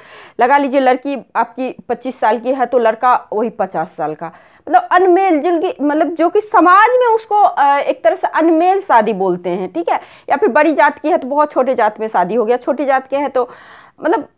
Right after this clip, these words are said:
कुछ भी जिसका कि कोई मेल ही नहीं है, इस प्रकार से शादी होता है। जिनकी भी इस तरह से प्रॉब्लम होते हैं, जिसका भी शुक्र अच्छा नहीं हो और भाग्य रेखा टूटा फूटा हो, ठीक है। अब देखिए ये तो हो गई आपकी नेगेटिव साइन जो कि शादी नहीं चलती। अब अच्छी साइन क्या होती है,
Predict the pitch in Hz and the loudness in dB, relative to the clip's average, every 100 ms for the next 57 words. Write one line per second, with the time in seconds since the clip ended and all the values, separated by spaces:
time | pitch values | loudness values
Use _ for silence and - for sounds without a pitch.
0 | - 403 415 359 427 349 349 - 440 427 | -10 -6 -2 2 2 2 -2 -2 -2 -2
1 | 381 403 330 330 381 359 330 339 277 247 | -2 0 2 4 4 4 4 4 2 -2
2 | 220 254 - 320 - 247 226 220 247 214 | 0 0 0 -4 -4 -2 0 0 -2 -2
3 | 165 233 220 202 190 196 294 294 254 254 | -4 -4 -4 -2 -2 -2 -4 -6 -8 -8
4 | - 214 214 196 185 165 202 381 - _ | -4 -4 -4 -6 -4 -2 -4 -6 -12 _
5 | - _ - 262 185 190 175 233 269 262 | -20 _ -2 -2 0 -4 -4 -4 -4 -4
6 | 277 302 - 240 - 285 277 302 339 208 | -6 -6 -2 -2 -2 -2 -2 0 0 2
7 | 208 190 180 196 185 170 175 175 160 151 | -2 -2 -4 -6 -10 -6 -4 -6 -8 -6
8 | 175 165 349 466 370 _ _ - - 349 | -6 -6 -6 -6 -6 _ _ -4 -2 0
9 | 381 359 330 359 440 466 453 403 415 359 | 0 0 0 0 0 2 2 2 2 2
10 | 370 392 349 349 392 415 427 349 320 339 | 0 2 2 2 2 2 0 2 2 2
11 | 311 - 370 311 311 302 240 262 233 180 | 0 -2 0 2 2 2 0 -4 -2 -2
12 | 165 185 - 294 311 - 311 - 453 466 | -4 -10 -4 -2 -2 -2 -6 -2 -2 0
13 | 359 381 370 330 294 - 285 330 | 0 0 2 4 4 0 -2 -2